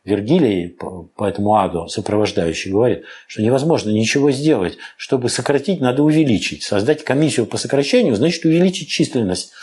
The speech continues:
бюрократии. Дальше. У иных запросишь чуру, и в отставку не хотят. Тех, как ходится в цензуру,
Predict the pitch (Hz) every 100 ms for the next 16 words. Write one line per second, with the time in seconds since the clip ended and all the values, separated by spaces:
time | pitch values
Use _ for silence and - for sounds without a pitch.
0 | - - _ _ _ _ _ _ 104 123
1 | 139 113 90 - - _ _ _ _ _
2 | _ _ _ _ _ _ _ _ - 92
3 | - - 113 123 156 160 - - _ _
4 | _ _ _ - 107 107 175 190 110 -
5 | 117 98 87 85 - 117 123 - 117 -
6 | 92 87 78 87 - 78 - - 156 -
7 | 101 131 131 123 - 117 98 73 73